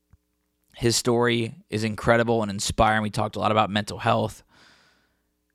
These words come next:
And next week, I'm gonna have a musician on that's got a couple songs that have gone platinum. He tours around the world,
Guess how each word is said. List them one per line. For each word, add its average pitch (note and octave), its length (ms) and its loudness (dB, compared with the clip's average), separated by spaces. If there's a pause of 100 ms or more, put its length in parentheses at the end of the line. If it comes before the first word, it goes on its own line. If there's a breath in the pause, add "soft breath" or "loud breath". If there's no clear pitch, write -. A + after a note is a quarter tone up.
And A2 120 -4
next A#2 260 2
week, A#2 220 2
I'm G#2+ 80 0
gonna A2 120 0
have G#2+ 280 2
a G#2 80 -4
musician G#2 520 -2
on A2 220 2
that's - 460 -12 (1900)
got A2+ 160 4
a G#2+ 40 0
couple - 240 0
songs A#2 380 2
that A2+ 80 2
have G2+ 120 -2
gone G#2 240 2
platinum. A#2+ 480 2
He G#2+ 80 -6
tours A#2+ 360 -2
around G#2+ 260 2
the F#2+ 80 -4
world, A2+ 540 0